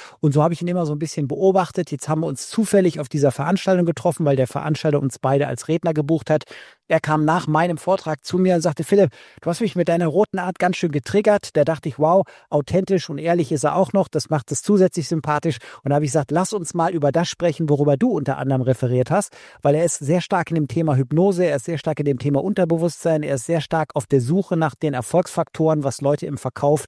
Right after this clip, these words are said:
wirkungsvoller macht und allgemein im Leben. Und da möchte ich dir heute einfach Einblicke gewähren. Von daher, meine Frage an dich wäre jetzt einfach mal,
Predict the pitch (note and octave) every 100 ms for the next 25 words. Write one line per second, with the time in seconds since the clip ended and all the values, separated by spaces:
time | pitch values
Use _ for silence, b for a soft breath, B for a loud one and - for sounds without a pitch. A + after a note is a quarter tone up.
0 | b b A#2+ F3+ G3+ F#3 - F3+ E3+ E3+
1 | F3 - C3 C3+ D3+ C#3+ C#3 C#3 B2 D3
2 | F3 F3+ B B B2 - D#3+ F3+ - D#3+
3 | C#3+ - - C#3+ C#3 C#3 C3 B2 - E3
4 | F3+ C#3 - A2 A2+ B2 F3 F#3+ B B
5 | - C#3 C#3+ D#3 - - E3 F3+ E3 D#3+
6 | E3 D3 D3+ D#3+ D3 D3 C#3+ C#3 D3 D3